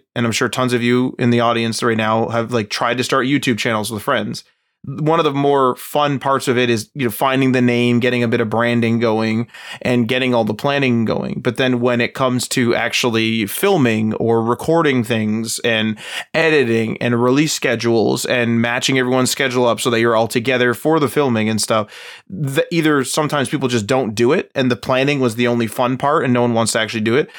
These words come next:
or people don't take it as seriously as you need to, and that's where the problems really come from. So,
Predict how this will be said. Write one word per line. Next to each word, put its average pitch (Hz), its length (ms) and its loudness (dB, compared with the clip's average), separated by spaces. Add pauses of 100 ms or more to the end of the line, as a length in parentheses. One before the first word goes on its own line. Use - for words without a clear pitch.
(140)
or - 80 -2
people 147 240 -2
don't 139 180 0
take 131 220 -2
it 113 80 -2
as 107 120 -4
seriously 196 460 2
as 156 100 0
you 147 80 0
need 139 220 2
to, 135 220 2
and 120 100 2
that's 120 220 -2
where 120 80 2
the 107 80 -2
problems 165 500 0
really 107 180 -4
come 107 220 -2
from. - 380 -6 (360)
So, 180 720 2